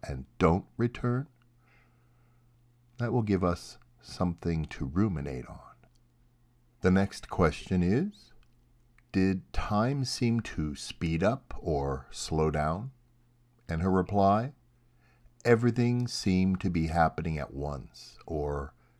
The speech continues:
time stopped, or lost all meaning. I don't know. I was three years old and did not have a sense of exact time.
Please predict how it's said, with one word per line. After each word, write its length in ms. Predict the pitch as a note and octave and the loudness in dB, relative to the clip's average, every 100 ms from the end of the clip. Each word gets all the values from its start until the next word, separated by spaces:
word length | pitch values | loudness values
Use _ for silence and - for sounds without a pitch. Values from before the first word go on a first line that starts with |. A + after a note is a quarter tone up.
| _ | _
time 360 | - - F#2 F2 | 0 4 4 4
stopped, 760 | D#2+ - F2+ E2+ D2+ C#2+ - C#2+ | -4 -4 2 4 2 -2 -6 -10
or 280 | C#2 C2 C2+ | -8 -10 0
lost 420 | F2+ F#2 F2 - | 4 6 4 0
all 180 | F2 E2 | 0 2
meaning. 420 | E2 D#2+ C#2 B1 - - - | 0 -2 -4 -12 -20 -8 -2
I 100 | G#2 | 0
don't 220 | G2+ - | 0 0
know. 400 | F2+ D2 C2 - _ _ - - - - | 0 0 -6 -14 _ _ -20 -20 -20 -4
I 80 | G2+ | 0
was 200 | G2+ - | 0 -2
three 260 | - A2 G#2+ | -4 0 2
years 300 | G2 F2+ D#2 | 2 0 -2
old 380 | D2+ D2 D#2 | -2 -2 -4
and 300 | D2 C#2+ C2+ - _ _ - | -4 -8 -10 -16 _ _ -10
did 160 | G2 | -4
not 220 | G#2+ G2 F#2+ | 2 2 2
have 340 | F#2 F2 D#2 | 2 2 0
a 60 | C2+ | -6
sense 500 | - - E2+ D#2+ - | -6 -2 0 -2 -4
of 140 | C#2 | -4
exact 760 | C#2 C2+ D#2 D#2 C#2+ - - - | -6 -6 -2 -2 -2 -6 -16 -8
time. 640 | - F2+ B1 - D#2+ | -2 0 -2 -8 -12